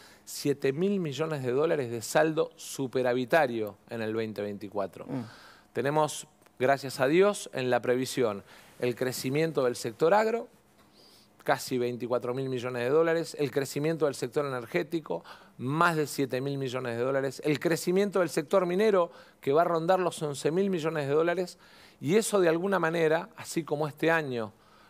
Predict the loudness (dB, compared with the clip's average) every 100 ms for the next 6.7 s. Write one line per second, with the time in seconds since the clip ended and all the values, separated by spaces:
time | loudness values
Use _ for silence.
0 | 0 2 4 2 -2 -6 -2 0 0 -2
1 | -4 -2 2 4 4 2 0 2 0 0
2 | 2 4 4 2 -8 _ _ -8 -8 2
3 | 2 4 -2 -2 0 2 2 -2 -6 -4
4 | 0 0 0 -2 -2 -2 -4 2 6 6
5 | 4 0 -2 -10 -20 -18 -6 -4 2 2
6 | 4 0 -4 4 6 6 4